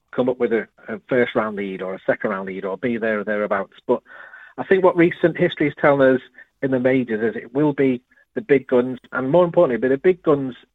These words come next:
in form. You know, we got spoiled, didn't we, by Tiger winning sort of every other major he played in, which was just an unbelievable run. What we're seeing now is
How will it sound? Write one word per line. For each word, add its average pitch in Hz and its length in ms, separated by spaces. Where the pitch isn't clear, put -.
in 123 160
form. 160 240
You 135 60
know, 135 160
we 147 120
got 175 200
spoiled, 151 320
didn't 139 220
we, 117 60
by 117 140
Tiger 117 480
winning 113 360
sort 123 200
of 120 100
every 120 180
other 117 140
major 113 360
he 113 40
played 110 320
in, 101 80
which 101 160
was 110 140
just - 180
an 233 100
unbelievable 110 640
run. 104 240
What 170 220
we're 156 120
seeing 156 280
now 104 320
is 120 100